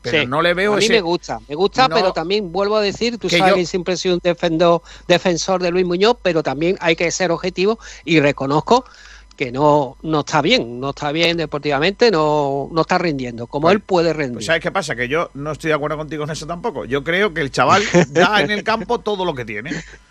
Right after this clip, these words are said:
Speaker 1: Lo que pasa que lo que se le espera de él y lo que mucha gente espera de él, yo creo que el chaval no tiene eso.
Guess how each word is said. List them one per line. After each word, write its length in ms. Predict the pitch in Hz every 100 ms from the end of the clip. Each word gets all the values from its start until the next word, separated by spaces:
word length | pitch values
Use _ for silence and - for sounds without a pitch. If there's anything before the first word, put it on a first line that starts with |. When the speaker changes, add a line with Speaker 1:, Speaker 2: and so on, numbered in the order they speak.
| -
Speaker 1:
Lo 180 | 143 156
que 100 | 156
pasa 300 | 190 226 262
que 100 | 226
lo 100 | 175
que 100 | 151
se 180 | - 143
le 120 | 131
espera 440 | 123 - 196 233
de 220 | 226 226 240
él 120 | 208 -
y 80 |
lo 140 | 113 101
que 200 | 120 117 -
mucha 300 | 135 175 220
gente 200 | 220 214
espera 300 | - 214 208
de 100 | 233
él, 140 | 240 - 120
yo 140 | 123 151
creo 180 | -
que 60 | 196
el 80 | 196
chaval 400 | 170 170 226 214
no 140 | 190
tiene 320 | 143 143 120 110
eso. 200 | -